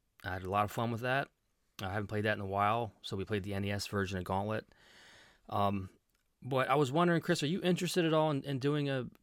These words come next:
a Duke and Chris challenge, uh, this month? Do you have time for that, or is that something you probably wouldn't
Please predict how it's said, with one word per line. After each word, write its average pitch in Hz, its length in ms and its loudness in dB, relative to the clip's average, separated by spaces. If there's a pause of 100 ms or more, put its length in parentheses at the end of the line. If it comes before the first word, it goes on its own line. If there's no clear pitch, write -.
(160)
a 123 80 -6 (260)
Duke 131 200 0
and 135 100 0
Chris 151 240 0
challenge, 156 580 0
uh, 151 220 -2
this 147 300 -4
month? 156 440 -4
Do 127 60 -8
you 113 100 -4
have 127 120 -4
time 139 220 0
for 160 120 -2
that, 156 260 2
or 110 80 0
is 95 80 -4
that 110 140 -2
something 101 300 -4
you 90 60 -10
probably 92 280 -2
wouldn't 90 320 -8